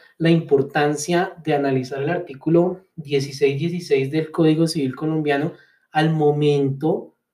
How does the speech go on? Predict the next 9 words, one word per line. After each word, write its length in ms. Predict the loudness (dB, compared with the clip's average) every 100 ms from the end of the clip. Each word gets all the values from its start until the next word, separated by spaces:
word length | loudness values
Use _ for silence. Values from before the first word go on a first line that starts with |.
| _ -18
aquellos 540 | -12 -2 0 0 -2
que 120 | -2
tengan 320 | -2 0 0
el 140 | -2 -4
contrato, 640 | -6 -8 -8 -10 -12 -20 _ _ _ -12
al 100 | -6
momento 420 | -2 0 -2 0
de 80 | 0
mirar 440 | 2 0 -2 -4